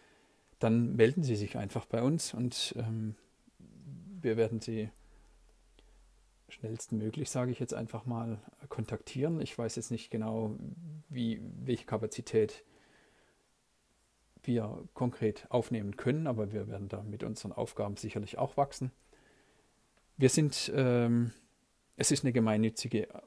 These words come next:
Organisation, das ist wichtig, dass Sie Ihnen das sagen. Wir sind also kein, äh, Unternehmen, also wir werden so agieren wie eine gemeinnützige Organisation, weil sonst, äh, halte ich den gesamten Prozess von vornherein auf, ne, habe ich bemerkt. Als ich da als Unternehmen aufgetreten bin,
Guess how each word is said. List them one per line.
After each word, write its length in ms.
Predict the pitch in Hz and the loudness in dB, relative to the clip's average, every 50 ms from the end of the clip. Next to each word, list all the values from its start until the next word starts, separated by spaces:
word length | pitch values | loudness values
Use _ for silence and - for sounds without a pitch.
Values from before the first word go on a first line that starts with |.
| - - | -20 -8
Organisation, 840 | - 131 120 - 120 110 110 - - 107 - - 120 113 123 160 | -2 -2 0 2 2 0 0 -2 -4 -6 -2 0 2 2 4 4
das 140 | 156 135 - | 2 2 2
ist 140 | 113 - - | -2 -2 -2
wichtig, 280 | 120 110 - - - - | -2 -2 -2 -6 -4 -4
dass 140 | 120 - | -4 -4
Sie 120 | - 117 107 | -2 -2 -2
Ihnen 140 | 104 107 98 | -2 0 -2
das 160 | 101 - - | -2 -4 -2
sagen. 260 | 104 98 120 143 139 | -4 -2 0 0 0
Wir 80 | 117 101 | 0 0
sind 120 | 110 110 | 0 -2
also 180 | - 104 - - | -2 -4 -6 -8
kein, 320 | - - 101 98 107 - _ _ _ _ _ - | -6 -4 -4 -4 -4 -6 _ _ _ _ _ -14
äh, 80 | 107 - - | -12 -10 -8
Unternehmen, 420 | - 117 - 117 107 110 117 - | -8 -4 -2 -2 0 0 0 -2
also 220 | 135 - 135 117 113 | -2 -2 -2 -2 0
wir 180 | 120 - - | 0 0 2
werden 220 | 113 110 - 120 - | 2 2 2 -2 -6
so 120 | - - | -4 -6
agieren 400 | - - - 139 143 147 135 127 | -6 -6 -2 4 4 4 6 6
wie 60 | 120 | 4
eine 120 | 117 120 113 | 4 4 2
gemeinnützige 640 | 117 110 107 107 107 110 104 - - - - 117 98 | 0 -2 -2 0 -2 -2 -4 -6 -12 -4 -2 0 0
Organisation, 640 | 98 101 104 104 101 - 107 101 - - 117 135 151 | 0 0 -2 -6 -2 -2 -4 -2 -2 -2 -2 0 0
weil 100 | 127 113 | -2 0
sonst, 340 | 107 110 101 107 - - - | 0 0 0 0 -2 -6 -4
äh, 240 | - - - - - - - - - - - - - - - | -4 -4 -4 -6 -8 -10 -18 -20 -20 -20 -20 -20 -20 -20 0
halte 160 | - 127 117 113 | 2 4 4 4
ich 100 | - - | 2 0
den 140 | 139 120 | 0 2
gesamten 360 | 110 117 - 123 117 113 113 110 | 2 2 2 2 2 2 2 0
Prozess 360 | 110 101 - - 110 - - | 0 -2 2 0 0 0 0
von 160 | - 127 107 | -4 -4 -4
vornherein 520 | - - 110 101 104 98 95 104 120 151 | -2 -2 -2 -2 -2 -2 -2 -2 -2 0
auf, 280 | 165 - 156 151 151 - | 0 2 0 0 0 0
ne, 100 | 120 117 | 0 2
habe 140 | 127 123 120 | 2 0 -2
ich 100 | - _ | -2 _
bemerkt. 500 | 135 127 131 131 139 143 139 - - _ - - - - - - - - - _ _ _ | -2 0 0 0 0 -2 -2 -6 -14 _ -20 -20 -20 -20 -20 -20 -20 -20 -20 _ _ _
Als 140 | - 104 - | -10 -8 -8
ich 60 | 117 | -4
da 120 | - 110 98 | -4 -4 -4
als 140 | 101 - | -4 -4
Unternehmen 440 | - 120 107 104 98 95 95 107 123 | -2 -2 -2 -2 -2 -2 -2 -2 -2
aufgetreten 680 | - 127 123 - - 127 - - - 120 117 - 127 117 | -2 -2 -4 -2 -4 -6 -2 0 0 0 2 0 0 0
bin, 320 | 120 117 113 113 113 123 | 0 0 0 -2 -4 -6